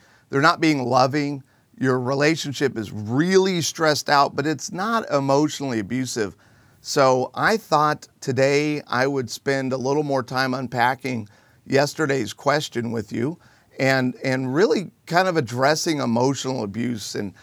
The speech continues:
I actually found a really good article on psychology today dot com by Andrea Matthews, who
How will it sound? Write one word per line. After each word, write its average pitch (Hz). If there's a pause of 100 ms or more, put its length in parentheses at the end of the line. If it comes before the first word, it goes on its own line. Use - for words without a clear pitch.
(220)
I 127
actually 170
found 143
a 131
really 156
good 120
article 113
on 101
psychology 117
today 113
dot 107
com 107
by 101
Andrea 123
Matthews, 113
who 101